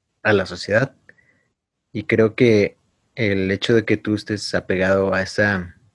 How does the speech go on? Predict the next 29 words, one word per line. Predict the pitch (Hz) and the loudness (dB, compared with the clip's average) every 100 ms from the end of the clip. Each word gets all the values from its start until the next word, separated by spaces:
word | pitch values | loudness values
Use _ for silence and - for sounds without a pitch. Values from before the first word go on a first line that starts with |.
| _ _ | _ _
pues, | 90 90 | -12 -10
a | 92 | -8
esa | 95 104 101 | -4 -2 -2
cuestión, | 98 - - 135 123 | -2 -10 -2 0 2
güey, | 101 95 | 0 -6
que | 98 | -4
realmente | 92 95 92 95 | -2 -4 -4 -4
ya | 95 | -2
lo | 95 | -4
tienes | - 95 90 90 - _ _ _ _ _ _ - | -2 -4 -4 -8 -14 _ _ _ _ _ _ -8
ejerciendo, | 98 95 104 101 98 90 _ - | -6 -4 -2 0 0 -2 _ -10
pues, | 98 92 | -6 -2
yo | 98 | 0
diría | 101 95 | 0 0
que | 98 | -2
bastantes | 85 - 92 95 113 | -4 -4 -6 -4 -6
años, | 107 98 - - _ _ | -6 -8 -12 -20 _ _
¿cómo | - 113 123 123 | 0 0 0 -2
pudieras, | 127 113 110 107 107 110 - - - _ _ | 0 2 2 2 0 -2 -8 -12 -16 _ _
eh, | 107 95 95 95 - | -8 -6 -4 -4 -6
explicar | 110 - - - 104 101 101 - _ _ - | -10 -8 -6 0 2 2 2 -8 _ _ -4
el | 101 98 | -2 -2
servir | 104 95 95 95 | -2 0 -2 0
de, | 101 95 87 - | 2 2 -2 -4
de | 101 | -6
un | 95 | -4
psicólogo? | - 110 113 90 | -2 2 2 0
O | 92 | -4
sea, | 90 87 - | -4 -4 -6